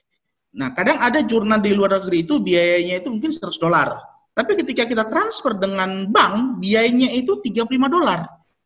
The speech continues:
Itu tiga puluh lima persen. Cukup besar. Kalau yang kita transfer cuma lima puluh dolar,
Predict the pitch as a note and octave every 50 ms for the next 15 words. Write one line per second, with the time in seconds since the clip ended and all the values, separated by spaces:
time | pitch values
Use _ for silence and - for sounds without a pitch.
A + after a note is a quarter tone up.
0 | _ _ - - A3+ - F#4+ G4+ G4+ - - - - - _ _ - A3 G3 F3+
1 | A#3 A#3 A#3 - A#3+ A#3 A#3 B3 B3 B3+ C4 - C#4+ A3 D#3+ A#2 A2 A#2 - _
2 | _ _ _ _ _ _ _ - G#3 - - D4+ - A3+ D#3 - - - - _
3 | _ _ _ _ _ _ _ - G3+ A3 A#3+ B3+ - A3 B3+ B3+ B3 B3 B3+ B3
4 | B3 B3 B3 B3+ B3 B3+ B3+ - - B3+ B3 B3 B3 B3 A#3 A#3+ A#3 A#3+ A#3+ A#3+
5 | A#3 B3 A3 G#3+ A3+ C#4+ F#4 G#4+